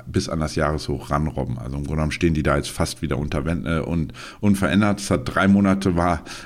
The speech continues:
im Grunde genommen Kurskorrektur am, an den U-S-Aktienmärkten und dann brauchten sie keine zwei, drei Wochen und zack waren sie wieder oben. Ähm, ja, die hier im Invest angesprochene Jahresendrallye hatten Peter und ich an den Vorwochen immer mal wieder thematisiert, dass da durchaus die Chancen ganz gut stehen.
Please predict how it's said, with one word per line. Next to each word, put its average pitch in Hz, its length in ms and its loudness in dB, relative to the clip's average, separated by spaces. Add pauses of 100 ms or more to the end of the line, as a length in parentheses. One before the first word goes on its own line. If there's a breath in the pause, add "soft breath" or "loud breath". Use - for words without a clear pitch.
(100)
im 90 80 -4
Grunde 92 160 4
genommen 87 140 2
Kurskorrektur 120 1080 2
am, 98 300 4
an 98 140 4
den 101 140 6
U-S-Aktienmärkten 90 920 2
und 85 80 2
dann 78 220 2
brauchten 78 360 -2
sie 71 120 -4
keine 73 400 -2
zwei, - 340 0
drei 71 240 2
Wochen 82 320 0
und - 180 -4
zack - 300 -4
waren 73 160 -2
sie 69 140 -4
wieder 71 160 0
oben. 78 320 -2 (580 loud breath)
Ähm, 85 540 4 (880)
ja, 90 260 4 (300)
die 98 240 6
hier 123 720 4 (120)
im 87 180 2
Invest 95 440 2
angesprochene 90 540 2
Jahresendrallye 98 800 2
hatten 82 200 -2
Peter 90 260 2
und 78 80 0
ich 78 140 -4
an 80 100 0
den 78 120 0
Vorwochen 85 380 0
immer 92 180 4
mal 98 160 4
wieder 98 260 4
thematisiert, 92 680 2
dass - 140 -4
da 80 100 0
durchaus 87 420 0
die - 80 -10
Chancen 80 320 -2
ganz 73 220 -6
gut 95 160 -2
stehen. 95 320 0